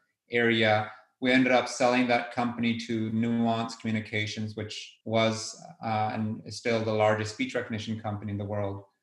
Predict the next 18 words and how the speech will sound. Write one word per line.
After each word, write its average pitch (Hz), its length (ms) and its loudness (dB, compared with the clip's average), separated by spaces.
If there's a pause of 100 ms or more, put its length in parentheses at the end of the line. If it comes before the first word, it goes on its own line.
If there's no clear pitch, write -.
(300)
Um, 107 440 0
and 113 180 0
I 110 80 2
was 107 220 -2
the 104 360 -2
V 113 200 -2
P 110 180 -6
chief 117 280 -6
technologist 107 540 -4
for - 80 -10
the 107 80 -8
healthcare 113 400 -4
division 101 400 -6
for 104 100 -6
a 101 40 -4
number 101 280 -4
of 101 100 -10
years. 101 340 -4